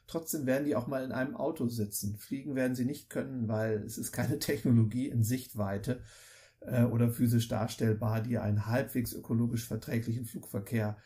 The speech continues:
äh, ermöglichen könnte. Die Menschen werden sehr viel mehr Zeit brauchen, um sich selbst zu versorgen. Wir werden keine Vollbeschäftigung bei so vielen Menschen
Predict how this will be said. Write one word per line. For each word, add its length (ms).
äh, 60
ermöglichen 760
könnte. 420
Die 80
Menschen 420
werden 460
sehr 360
viel 240
mehr 240
Zeit 540
brauchen, 600
um 260
sich 180
selbst 340
zu 100
versorgen. 680
Wir 160
werden 260
keine 260
Vollbeschäftigung 1080
bei 160
so 160
vielen 200
Menschen 560